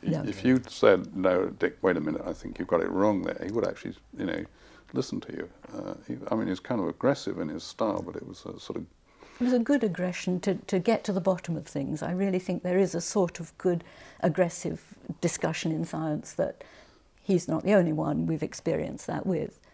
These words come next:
Speaker 2: And it can be taken wrongly. People can find it too aggressive, but I think it's intended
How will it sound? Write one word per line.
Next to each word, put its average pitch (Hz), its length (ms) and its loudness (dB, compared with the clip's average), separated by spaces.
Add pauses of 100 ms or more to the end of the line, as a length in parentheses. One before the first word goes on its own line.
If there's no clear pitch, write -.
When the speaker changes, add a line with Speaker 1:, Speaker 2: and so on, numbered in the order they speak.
(120)
Speaker 2:
And 180 460 -4
it - 240 0
can 180 140 2
be 180 80 -2
taken 180 500 0
wrongly. 165 360 2
People - 260 -6
can 175 180 -4
find 175 300 0
it - 100 -10
too 160 140 -2
aggressive, 151 500 -4
but 165 160 0
I 175 60 0
think 214 260 -2
it's - 220 -6
intended 170 640 0